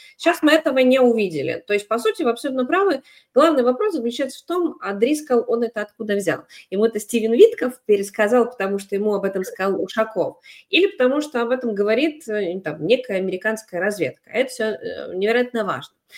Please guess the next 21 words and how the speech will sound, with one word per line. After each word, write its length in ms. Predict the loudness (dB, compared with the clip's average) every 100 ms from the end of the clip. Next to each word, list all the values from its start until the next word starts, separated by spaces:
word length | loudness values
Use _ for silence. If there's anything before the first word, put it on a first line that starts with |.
| -18 -18 -12 -4
А, 280 | -2 -2 0
я 120 | 2
бы 160 | 4 4
обратила 360 | 4 0 0 -2
внимание 340 | 0 -2 -2
ещё 240 | -4 -2
на 140 | 0 -2
одно 160 | -2 -2
заявление 460 | 0 0 2 0
сегодняшнее 640 | -2 -6 -6 -6 -8 -8 -8
Путина, 560 | -10 -12 -8 -10 -10 _
м, 340 | -12 -8 -8 -2
где 180 | 0
он 100 | 0
сказал 280 | -2 -4 -2
о 40 | 0
том, 200 | 0 0
что 340 | -2 -2 -2 -8 -20 0
есть 220 | 2 2
там 180 | 0 -4
голоса 440 | -4 -4 -6 -6